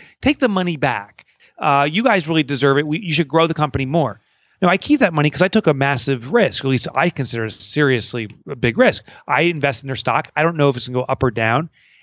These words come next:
and I'm not in control. I'm just an investor that gave them money. So when it yields a profit, I wanna take it. And that's what we need to do in our business. We, as an owner of the business, as an equity owner, we took a risk in starting this. When the business yields a profit,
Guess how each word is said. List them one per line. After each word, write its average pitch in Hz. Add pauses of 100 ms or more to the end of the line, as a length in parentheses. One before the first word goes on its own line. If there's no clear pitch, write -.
and 156
I'm 147
not 160
in 147
control. 160
I'm 135
just 147
an 151
investor 147
that 117
gave 127
them 120
money. 165
So 127
when 127
it 143
yields 143
a 127
profit, 151
I -
wanna 127
take 143
it. - (200)
And -
that's 170
what 214
we 214
need 165
to 151
do -
in 143
our 135
business. 120
We, 151
as 143
an 135
owner 226
of 135
the -
business, 120
as 117
an 120
equity 160
owner, 127 (240)
we -
took 175
a 147
risk 135
in 135
starting 165
this. 120 (260)
When 139
the 127
business 196
yields 151
a -
profit, 160